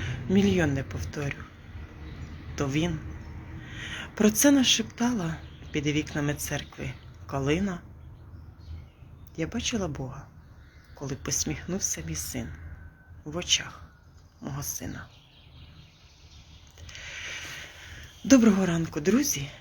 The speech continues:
і доброго вам дня, без тривог, без сирен.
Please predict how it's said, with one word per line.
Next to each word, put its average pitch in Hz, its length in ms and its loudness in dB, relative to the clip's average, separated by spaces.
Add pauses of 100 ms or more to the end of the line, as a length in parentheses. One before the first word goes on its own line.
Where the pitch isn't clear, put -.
(180)
і 208 80 6
доброго 208 520 4
вам 160 300 -2 (540)
дня, 160 460 2 (500)
без 196 240 4
тривог, 175 560 -2 (720)
без 151 460 0 (280)
сирен. 180 600 2